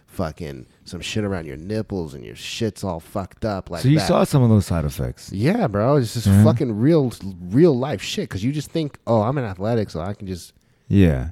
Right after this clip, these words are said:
Speaker 2: and you
Speaker 1: Fuck it.
Speaker 2: didn't work out or
Speaker 1: Oh,
Speaker 2: anything
Speaker 1: fuck
Speaker 2: like
Speaker 1: no, bro, you're working out a fucking
Speaker 2: So you, so you just, so you just took it, right?
Speaker 1: Yeah, I mean, I would,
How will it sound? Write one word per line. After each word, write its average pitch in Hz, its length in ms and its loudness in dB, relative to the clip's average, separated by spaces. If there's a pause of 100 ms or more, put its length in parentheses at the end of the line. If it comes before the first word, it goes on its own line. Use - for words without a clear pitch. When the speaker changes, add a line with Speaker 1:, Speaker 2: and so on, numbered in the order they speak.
(120)
Speaker 2:
and - 20 2
you 127 60 8
Speaker 1:
Fuck 139 100 8
it. 147 40 6
Speaker 2:
didn't 147 280 8
work 110 260 2
out 127 300 2
or 104 40 4
Speaker 1:
Oh, 98 60 6
Speaker 2:
anything 117 240 4
Speaker 1:
fuck - 100 0
Speaker 2:
like 87 140 -2
Speaker 1:
no, 76 160 -6
bro, 98 120 -4
you're 143 140 -2
working 147 280 0
out 143 100 -4
a 131 40 -4
fucking 120 340 -8
Speaker 2:
So 95 140 4
you, 147 320 6
so - 140 -4
you 131 160 0
just, 127 300 -2 (480)
so - 160 -4
you 120 160 0
just 127 240 -4
took 139 240 4
it, 92 180 -4 (320)
right? 98 180 0
Speaker 1:
Yeah, 127 220 6
I 110 60 0
mean, 127 160 2
I 131 80 2
would, 120 260 4